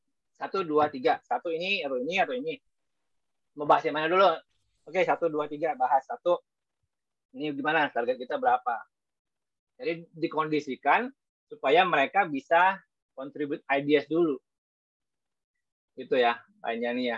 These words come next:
Jadi jangan, jangan langsung, "Ayo." Nah, tembak-tembakan tuh biasa terjadi.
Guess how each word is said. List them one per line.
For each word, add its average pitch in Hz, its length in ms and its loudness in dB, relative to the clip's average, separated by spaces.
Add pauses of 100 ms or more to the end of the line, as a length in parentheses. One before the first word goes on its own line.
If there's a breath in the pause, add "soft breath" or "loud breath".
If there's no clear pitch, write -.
Jadi 135 240 -2
jangan, 127 320 4 (400)
jangan 117 400 -8
langsung, 117 320 2
"Ayo." 220 240 8 (720)
Nah, - 320 -18
tembak-tembakan 135 640 2
tuh 175 160 -2
biasa - 240 0
terjadi. 220 480 -6